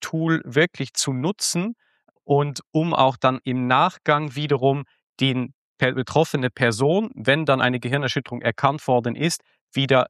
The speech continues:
Richtung Ärzteschaft, Richtung Spital oder Richtung niedergelassenen Arzt zu bringen, dass die Person auch richtig behandelt wird. Und natürlich, wie, wie bei jeglicher App,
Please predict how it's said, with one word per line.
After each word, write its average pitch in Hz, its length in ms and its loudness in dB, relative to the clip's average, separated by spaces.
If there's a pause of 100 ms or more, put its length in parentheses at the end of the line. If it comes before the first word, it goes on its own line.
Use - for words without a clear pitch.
(100)
Richtung 135 320 -2
Ärzteschaft, 143 800 -2
Richtung 127 300 -4
Spital 135 560 0
oder 123 200 0
Richtung 110 440 -4
niedergelassenen 123 680 0
Arzt 131 340 2
zu 123 140 -4
bringen, 143 360 0 (240)
dass - 180 -2
die 123 120 -4
Person 135 440 0
auch 120 180 2
richtig 127 300 -4
behandelt 107 560 0
wird. 90 200 -2 (360)
Und 127 260 -2
natürlich, 160 500 2 (240)
wie, 147 420 -6
wie 147 140 -2
bei 135 180 2
jeglicher 135 960 0
App, 156 180 2